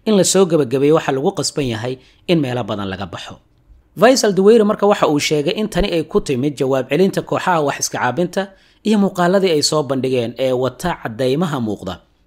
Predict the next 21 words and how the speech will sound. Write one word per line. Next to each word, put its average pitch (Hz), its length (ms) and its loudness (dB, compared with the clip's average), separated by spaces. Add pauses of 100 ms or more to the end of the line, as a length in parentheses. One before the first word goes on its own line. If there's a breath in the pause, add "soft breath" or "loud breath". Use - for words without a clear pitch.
kuwaas 139 520 -2
oo 113 120 -4
si 165 200 -2
dhab 156 280 0
ah 160 240 -2 (260 soft breath)
u 220 80 4
muujinaya 151 540 2
sida 151 240 0
ay 120 80 0
wax 117 160 -2
u 135 80 -6
dhacayaan, 98 480 -6 (420 soft breath)
isla 143 220 -4
markaana 175 440 0
beeninaya 147 600 2
waxay 156 320 0
ku - 100 -2
dhawaaqayaan 135 720 0 (360 loud breath)
madaxda 160 400 -2
ciidanka 156 400 -2
gumaystaha 117 680 -4